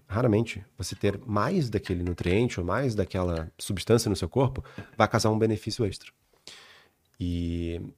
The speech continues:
assim, é muito fisiológico isso, sabe? Quando a gente olha pra, pra fisiologia humana, a gente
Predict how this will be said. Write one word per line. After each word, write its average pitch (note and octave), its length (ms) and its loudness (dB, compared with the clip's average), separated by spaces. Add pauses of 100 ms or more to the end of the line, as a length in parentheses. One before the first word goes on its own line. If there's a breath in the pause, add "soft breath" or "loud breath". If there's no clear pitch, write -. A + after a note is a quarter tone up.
(400)
assim, - 260 -2
é F2+ 60 0
muito A#2 360 -2 (920)
fisiológico G#2+ 760 6
isso, E2 200 -6
sabe? F#2 300 -4 (320 loud breath)
Quando F#2+ 140 6
a F2+ 40 10
gente F#2 220 6
olha G2 180 10
pra, F#2 320 6
pra F2+ 140 0
fisiologia F2+ 440 4
humana, G#2 280 6
a F2+ 60 4
gente F2+ 320 4